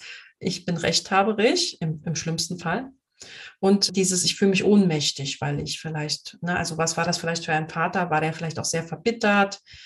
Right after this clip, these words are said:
wenn er sich zu sehr verausgabt hat? Und wie färbt das dann auf Heidi ab? Oder gab es alle Leistungsdruck? Weil sechs zweier sind ja auch immer selbst schon sehr perfektionistisch. Ja, aber dabei würde ich es vielleicht erstmal lassen. Und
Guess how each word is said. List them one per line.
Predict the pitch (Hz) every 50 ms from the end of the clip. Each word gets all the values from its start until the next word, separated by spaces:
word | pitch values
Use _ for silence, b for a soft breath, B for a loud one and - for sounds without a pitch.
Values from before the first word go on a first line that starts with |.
| B B B B _
wenn | - - 151 160 156
er | - - 151 156 151 151
sich | 147 - 156 143 - -
zu | - - 202 190
sehr | 180 180 175
verausgabt | 175 - - - - 165 170 - - - 165 165 - - -
hat? | 165 160 160 - - - _ B B B B B B B B B B B
Und | - 165 156 156 156
wie | - 170
färbt | 147 - 170 156 151 -
das | - 156 156 -
dann | - 156 156 156 156
auf | 156 156 156 - -
Heidi | 156 151 156 156 180 180 -
ab? | - 202 208 - -
Oder | 101 - 151 160 151 156 156 - _ _ _ _ _
gab | - 147 151 151 190
es | 180 -
alle | - 175 165 170 - 170
Leistungsdruck? | 165 156 160 170 - - 190 190 190 - - 202 - -
Weil | 165 165
sechs | 165 156 151 -
zweier | - - 147 151 156
sind | 156 - 160 156
ja | 165 - 160
auch |
immer | 165 165 165 160
selbst | 156 165 170 175 - -
schon | - 165 156
sehr | 151 147 143
perfektionistisch. | 147 165 147 147 - 147 143 - - - 147 147 143 143 - - - 147 143 - - _ _ _ _ B B B B B B B B B B B B _
Ja, | 190 196
aber | 180 151
dabei | 160 156 160 160 160 165
würde | 165 160
ich | 175
es | -
vielleicht | - 165 156 -
erstmal | 165 160 175 165 156
lassen. | 151 156 160 - - 202
Und | - - 170 175 175 175 -